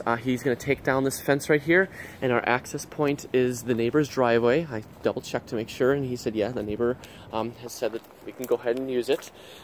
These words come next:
Um, but, uh, it's kinda steep, but it's not terribly, uh, terribly bad. Um, but one thing to note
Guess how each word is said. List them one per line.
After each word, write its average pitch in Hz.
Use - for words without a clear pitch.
Um, 110
but, -
uh, 101
it's 107
kinda 294
steep, 180
but 147
it's -
not 131
terribly, 123
uh, 87
terribly 127
bad. 110
Um, 120
but 120
one 131
thing 131
to 180
note 175